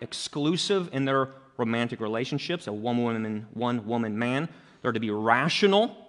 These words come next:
that is, not easily swayed. They're to be self-controlled and disciplined, to be respected in the church and community, to be friendly and giving,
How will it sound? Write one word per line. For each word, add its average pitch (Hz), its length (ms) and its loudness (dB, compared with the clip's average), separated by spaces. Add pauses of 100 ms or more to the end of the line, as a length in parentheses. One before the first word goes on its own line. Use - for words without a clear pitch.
(560)
that 110 100 2
is, 113 200 -2
not 113 260 4
easily 113 300 -2
swayed. 139 580 0
They're 127 140 2
to 131 100 -8
be 120 140 -4
self-controlled 139 1040 0
and 107 180 -4
disciplined, 190 640 -2 (520)
to 151 80 -4
be 143 100 2
respected 151 640 2
in 156 100 2
the 143 60 2
church 156 400 -2
and 127 120 -2
community, 180 600 0 (540)
to - 80 -12
be 135 80 -2
friendly 170 640 2
and 120 180 0
giving, 185 400 4